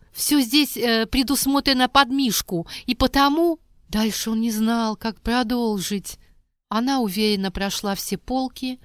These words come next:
Раскрыла несколько книг, бегло прочитав кое-что, небрежно закрыла, потом подошла к узкой кровати и села на нее. «Очень узкая», — тихо сказала она, глядя на него. «Я хотела сказать». «Что?» —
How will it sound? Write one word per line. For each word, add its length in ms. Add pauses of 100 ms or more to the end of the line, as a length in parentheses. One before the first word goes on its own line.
(180)
Раскрыла 480
несколько 560
книг, 500
бегло 380
прочитав 640
кое-что, 720
небрежно 560
закрыла, 720
потом 300
подошла 500
к 140
узкой 280
кровати 760
и 60
села 340
на 100
нее. 460 (220)
«Очень 360
узкая», — 640
тихо 260
сказала 580
она, 240
глядя 360
на 80
него. 560
«Я 140
хотела 400
сказать». 720
«Что?» — 460